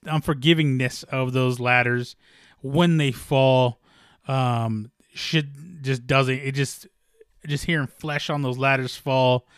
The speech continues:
Um, these guys are athletes to the core.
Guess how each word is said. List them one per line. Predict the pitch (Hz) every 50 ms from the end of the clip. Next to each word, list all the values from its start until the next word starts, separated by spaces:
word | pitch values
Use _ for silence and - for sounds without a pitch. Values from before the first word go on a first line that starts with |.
| - - - - - _ _ _ -
Um, | 135 135 131 123 120 117 117 113 110 104 101 - - - _ _ _ _ _ _ _ _ _ _ _ _ _ _ _ _ _ _ _ -
these | 147 165 165
guys | 196 196 190 165
are | 147 131
athletes | 123 135 165 196 190 - 139 117 - -
to | - 131
the | 120 113
core. | - - 139 160 - -